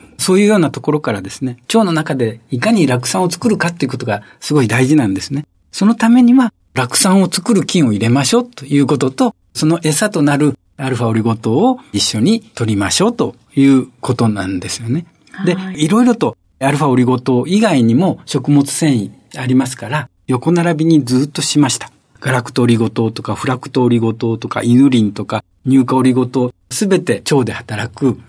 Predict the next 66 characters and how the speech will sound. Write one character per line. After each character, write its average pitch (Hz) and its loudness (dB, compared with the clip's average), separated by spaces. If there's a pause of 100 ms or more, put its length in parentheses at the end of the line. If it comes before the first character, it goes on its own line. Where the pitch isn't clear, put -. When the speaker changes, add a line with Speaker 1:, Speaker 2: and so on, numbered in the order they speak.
Speaker 1:
有 131 2
用 131 2
な 123 -2 (140)
オ 123 -4
リ 135 0
ゴ 127 2
糖 131 -2
だ 135 -4
っ - -8
て - -10
世 117 -8
の 135 2
中 120 0
で 98 -10
は 95 -10
知 - -8
ら 123 -2
れ 131 -2
て 127 -2
ま 131 0
す 127 -8
け - -10
ど 104 -14
も、 101 -14
そ - -8
れ 147 2
を 151 4
横 147 0
並 214 0
び 208 2
に 202 0
し - -6
て、 175 -2 (260)
腸 185 -2
の 156 2
中 147 -2
で 107 -6
ど 135 -4
れ 190 -2
が 247 -4
一 160 -6
番 196 0 (100)
酪 147 -4
酸 165 2
を 160 2
増 - -4
や 185 2
し 190 -2
ま 190 0
す - -4
か？ 156 -4 (320)
圧 160 -6
倒 226 -2
的 - -4
に 226 2
ア 220 4
ル-、 214 0
ア 185 2
ル 208 2
フ 208 -6
ァ - 2
オ 165 4
リ 156 4
ゴ 123 0
糖 131 0
が 120 -2